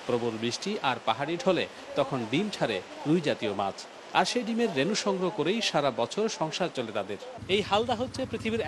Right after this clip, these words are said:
একমাত্র নদী যেখানে রুই জাতীয় মাছের নিষিক্ত ডিম থেকে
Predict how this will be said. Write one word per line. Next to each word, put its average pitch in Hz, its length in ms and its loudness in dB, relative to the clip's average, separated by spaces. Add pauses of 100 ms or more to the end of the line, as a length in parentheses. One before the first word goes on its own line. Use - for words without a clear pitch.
একমাত্র 208 300 -4 (120)
নদী 143 200 -2 (360)
যেখানে 190 260 2 (120)
রুই 156 180 0
জাতীয় 180 280 2
মাছের 214 260 0 (320)
নিষিক্ত - 280 0 (140)
ডিম 180 140 4 (100)
থেকে 185 160 2